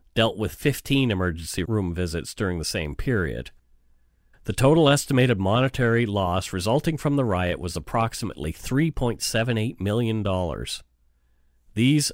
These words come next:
approximate costs were attributed in the following way: two point seven million to businesses,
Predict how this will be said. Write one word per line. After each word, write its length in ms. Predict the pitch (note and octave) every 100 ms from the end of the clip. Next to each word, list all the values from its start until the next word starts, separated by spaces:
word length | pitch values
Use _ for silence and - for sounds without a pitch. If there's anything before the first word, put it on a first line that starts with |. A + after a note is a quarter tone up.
| -
approximate 600 | - A#2 C3 - G#2+ -
costs 380 | - G#2 F2+ -
were 140 | F2
attributed 640 | E2+ - C3 A#2+ G2+ F#2 -
in 120 | G2
the 40 | E2+
following 480 | - F#2 D#2+ D#2+
way: 360 | F2 G#2 A#1+ - - - _ -
two 160 | D#3+ E3+
point 320 | D3 C3+ -
seven 320 | A#2 G#2+ G2+
million 280 | F#2+ F2+ D#2+
to 100 | -
businesses, 680 | D2 G#2+ B2+ - D3 C#3+